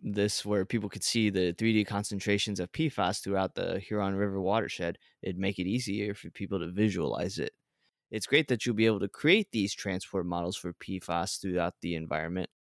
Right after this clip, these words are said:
but I'm curious about what other information can come about from this data. Could you do things like make predictions about how long it would take for the P fas deposits to be removed from the area,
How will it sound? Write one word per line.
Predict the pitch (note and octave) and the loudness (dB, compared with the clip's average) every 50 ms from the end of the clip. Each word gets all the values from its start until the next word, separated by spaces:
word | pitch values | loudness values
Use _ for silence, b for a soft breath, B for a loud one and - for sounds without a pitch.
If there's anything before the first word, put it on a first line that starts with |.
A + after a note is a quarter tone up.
| _ _ _ _ _ - | _ _ _ _ _ -2
but | A#2+ A#2+ A2 | 0 2 2
I'm | G#2+ A2 A2 | 4 2 0
curious | - F#3+ G3+ A3 F3+ - C#3+ | 0 2 2 2 2 2 2
about | B2+ A#2+ A2+ A2 | 4 4 4 6
what | A#2 A#2+ D#2 F2+ | 4 4 4 4
other | A2 G#2+ G2+ E2+ | 4 2 2 0
information | F#2+ G#2 - - F2+ E2+ F2+ - - F#2+ | 0 -2 -4 -4 -4 -4 -4 -4 -6 -8
can | - - F2 F2+ | -10 -10 -12 -10
come | - - - B2+ A#2 | -10 -8 -4 -4 -4
about | G2 F2 F2 F2 F2 | -2 -2 -2 -2 -2
from | - - F2+ E2+ | -4 -8 -8 -8
this | F2 F#2 F#2+ | -8 -8 -4
data. | E2+ G#2+ G2+ - - - A#2+ _ _ _ _ _ _ _ _ _ _ | 0 0 0 0 0 -4 -6 _ _ _ _ _ _ _ _ _ _
Could | - E3 E3+ F3+ | 2 2 2 4
you | F#3 F3+ E3 C#3+ | 2 0 0 0
do | B2+ A#2 A2+ A2 | 0 2 0 0
things | - - G2+ G2 G2 F#2+ | 2 0 -2 -2 0 -2
like | F2+ F2+ - F#2 | -4 -4 -4 -2
make | F#2 F#2+ F#2+ _ | -2 -2 -2 _
predictions | - F#2 E2+ F#2+ - - G#2+ G2+ F#2 F#2 | -6 -2 -2 -2 0 0 -2 -2 -2 -2
about | E2+ E2 E2+ - | -2 -2 -4 -4
how | - F2+ F#2 F2+ | -4 -2 -2 0
long | F2+ F#2 F#2 F#2 F2 | 0 0 0 0 0
it | E2+ | -2
would | E2+ F2 | -4 -4
take | - - F#2 - | -4 -6 -6 -4
for | - G2 | -4 -4
the | F2+ F2 - _ | -4 -4 -6 _
P | - G2+ G2+ | -4 -4 -4
fas | - - F#2 F#2+ - - | 0 0 -2 -2 -2 -4
deposits | F2+ - - F#2 F#2 F#2+ - F2 - - | -8 -8 -4 -4 -4 -2 -4 -6 -10 -10
to | - - - | -12 -8 -6
be | F#2 E2+ | -6 -6
removed | E2 E2 E2+ F2+ F#2+ A#2 A#2+ - | -6 -6 -6 -2 -2 -2 -4 -2
from | - C#3+ C#3+ C#3 | -4 -4 -2 0
the | C#3 C3 | 0 0
area, | A2+ C#3+ D3 D#3 D#3+ E3 E3+ | 2 2 2 4 2 2 0